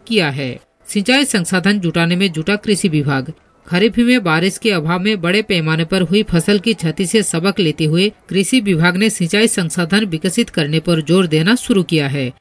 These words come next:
जल संसाधन विभाग की बड़ी योजनाओं से इतर कृषि विभाग ने कमोबेश छोटी-छोटी सिंचाई योजनाओं के माध्यम से किसानों के खेत तक पानी पहुंचाने की रणनीति तैयार की है।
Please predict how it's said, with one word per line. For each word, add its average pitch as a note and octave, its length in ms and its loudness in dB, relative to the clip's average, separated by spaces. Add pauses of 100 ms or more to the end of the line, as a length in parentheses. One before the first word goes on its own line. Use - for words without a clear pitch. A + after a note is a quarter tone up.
(200)
जल G3+ 220 0
संसाधन F#3 540 -2
विभाग E3 400 0
की G#3+ 100 2
बड़ी F3 240 2
योजनाओं E3+ 460 0
से F3+ 200 0
इतर G3 240 0
कृषि F3 360 -2
विभाग E3+ 340 2
ने G3 120 2
कमोबेश G3 640 -2
छोटी-छोटी A3 580 2
सिंचाई G3 360 -2
योजनाओं E3+ 420 -2
के A3 180 0
माध्यम D3+ 400 -4
से G#3 240 -2 (220)
किसानों G#3+ 380 -2
के B3+ 140 0
खेत F3 300 -4
तक A3 140 0 (100)
पानी G#3 240 2
पहुंचाने D#3 460 0
की F3 140 0
रणनीति D#3 520 0 (160)
तैयार G#3 320 0
की C#3 200 -8
है। B2+ 300 -8